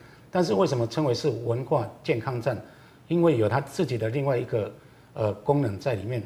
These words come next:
我们除了在文健站里面对于我们原民老人家的这些健康的一个把关，跟这些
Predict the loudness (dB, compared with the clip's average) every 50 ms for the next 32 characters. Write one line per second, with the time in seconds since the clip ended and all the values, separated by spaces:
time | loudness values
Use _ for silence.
0 | -10 -14 -10 -6 -2 0 2 2 2 0 0 -4 -8 -4 0 2 4 4 4 4
1 | 4 4 4 2 2 -2 -8 -14 -20 -20 -20 -20 -20 -20 -8 -4 -2 0 4 4
2 | 4 4 4 2 2 2 2 0 0 0 0 0 0 -4 -10 -16 -20 -20 -20 -10
3 | -2 2 2 4 4 2 2 0 -2 -4 -6 -10 -16 -20 -20 -20 -20 -20 -20 -14
4 | -6 -4 -2 -2 0 -2 0 0 2 2 2 2 0 -2 -4 -6 -6 -6 -4 -2
5 | -2 0 -2 0 2 2 2 4 2 0 0 -2 -2 -2 0 0 0 0 0 -2
6 | -8 -18 -20 -20 -18 -2 0 2 2 2 0 -2 -2 -2 0 0 0 0 0 0
7 | 0 0 -2 -2 -2 -4 -6 -6 -4 0 0 0 0 -2 -6 -10 -16 -20 -20 -20
8 | -20 -8 0 2 2 4 4 2 -2 0 0 2 2 2 4 4 4 4